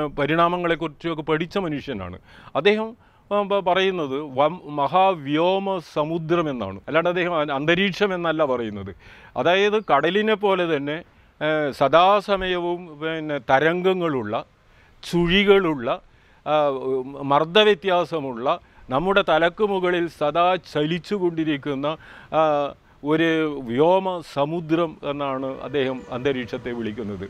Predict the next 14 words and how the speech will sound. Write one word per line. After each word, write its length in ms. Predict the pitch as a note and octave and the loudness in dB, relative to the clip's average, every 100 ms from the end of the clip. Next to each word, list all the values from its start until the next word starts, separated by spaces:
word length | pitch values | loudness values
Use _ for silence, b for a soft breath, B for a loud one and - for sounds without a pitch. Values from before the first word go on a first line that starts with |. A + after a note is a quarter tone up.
| - | -2
അതിൻ്റെ 340 | F#3 B3 B3 G3 A#2+ A#2 | 0 0 -2 -2 -2 0
ഘടന 340 | E3+ G3+ A3+ A3 F3 | 4 4 4 0 -2
ഒന്ന് 120 | E3+ | -6
പരിശോധിച്ച് 640 | D3 C3 C3+ E3+ E3 D#3+ D#3+ C#3 | -4 -6 -6 -6 -6 -6 -6 -6
നോക്കിക്കഴിഞ്ഞാലാണ്, 880 | B2+ D3 D#3 C#3+ C3 C3 A2+ G#2+ | -8 -6 -4 -2 -2 -2 -2 -4
ഒന്ന് 180 | A#2+ A#2+ | -8 -8
പോ-, 180 | B2+ C3+ C#3+ | -8 -4 -2
നോക്കുമ്പോഴാണ് 600 | D#3+ F3 E3 C3 G2+ A#2 - B B B B | -2 0 0 0 -2 -8 -12 B B B B
ഇത് 180 | G3 A#3 A3 D#3+ | -2 0 2 2
എത്ര 360 | - _ - A#3 A3+ | 0 _ 2 4 4
കണ്ട്, 360 | G#3+ G3+ G3+ G3 F#3 B B B D#3+ | 2 0 0 0 0 B B B 0
ആ, 40 | E3+ D3 B2 B2 | 2 2 0 2
ലോലമാണ്. 800 | C3 E3 G#3 G#3+ F3 C#3 A2 F2 - | 4 4 6 4 2 -2 -4 -12 -14
നമ്മൾ 200 | B2 E3 | -8 -6